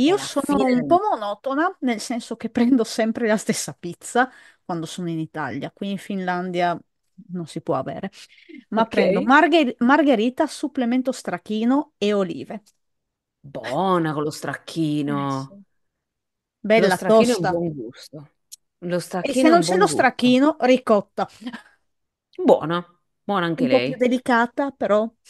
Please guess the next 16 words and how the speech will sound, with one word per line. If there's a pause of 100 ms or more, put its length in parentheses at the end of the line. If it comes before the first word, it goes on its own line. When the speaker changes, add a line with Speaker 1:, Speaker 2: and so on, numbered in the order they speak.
(540)
Speaker 2:
ci
sta,
ci
sta. (640)
Cosa (100)
pensi? (760)
Anzi, (120)
ti
faccio
la
domanda
come
la
faccio
a
tutti.